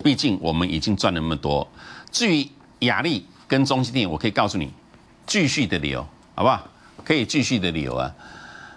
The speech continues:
当时候雅力买这个位置一零五点五嘛，一零九买完之后上去之后回档，告诉你理由嘛。上去再度的回档，这根中长红，告诉你会过前高，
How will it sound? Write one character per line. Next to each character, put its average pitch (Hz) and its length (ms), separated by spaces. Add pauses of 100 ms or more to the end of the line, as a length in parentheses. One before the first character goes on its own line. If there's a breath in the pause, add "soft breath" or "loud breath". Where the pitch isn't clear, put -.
(140 loud breath)
当 185 180
时 185 80
候 - 240
雅 117 120
力 127 260
买 87 200
这 87 140
个 131 200
位 127 120
置 101 160
一 127 80
零 110 160
五 80 80
点 80 180
五 92 40
嘛， 71 280 (320)
一 156 80
零 156 180
九 101 240 (440)
买 92 120
完 110 120
之 143 80
后 113 60
上 131 220
去 123 120
之 120 80
后 110 80
回 107 160
档， 73 220
告 123 120
诉 117 100
你 92 100
理 80 120
由 64 160
嘛。 65 160 (680 loud breath)
上 202 240
去 160 240
再 175 160
度 123 80
的 123 80
回 113 140
档， 78 200 (240)
这 139 120
根 139 160
中 139 120
长 123 200
红， 78 180
告 - 100
诉 117 100
你 82 220
会 - 80
过 101 240
前 80 220
高， 80 260